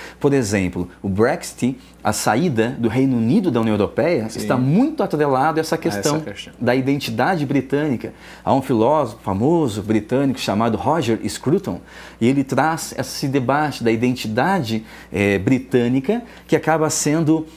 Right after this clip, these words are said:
Speaker 1: eh, aos poucos modificada, não só pelos refugiados,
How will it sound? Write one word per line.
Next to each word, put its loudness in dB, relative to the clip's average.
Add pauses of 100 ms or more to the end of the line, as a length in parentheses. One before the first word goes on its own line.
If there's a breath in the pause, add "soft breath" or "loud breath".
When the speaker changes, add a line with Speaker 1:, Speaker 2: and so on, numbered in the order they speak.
(140)
Speaker 1:
eh, 0
aos 0
poucos 0
modificada, 0
não 2
só 2
pelos 0
refugiados, 0